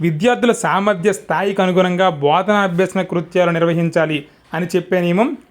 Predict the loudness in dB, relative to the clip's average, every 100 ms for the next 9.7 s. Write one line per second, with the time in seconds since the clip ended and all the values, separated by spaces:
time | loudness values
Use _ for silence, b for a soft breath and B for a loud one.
0 | -2 0 0 -4 -6 -2 0 2 0 0
1 | -2 -4 -6 B B -2 0 2 2 0
2 | 2 2 0 -2 -2 0 2 0 0 -2
3 | -2 -4 -2 -6 0 0 2 0 -2 0
4 | 0 0 -2 -2 -2 -2 -2 0 -2 B
5 | B -2 0 2 0 -2 -4 -4 -6 -4
6 | -2 0 -2 -2 -4 -4 -6 -2 0 2
7 | 0 -2 -2 -4 -4 b b _ 0 2
8 | 0 -4 -4 0 0 0 0 0 -2 -4
9 | -6 b b -4 -2 0 -2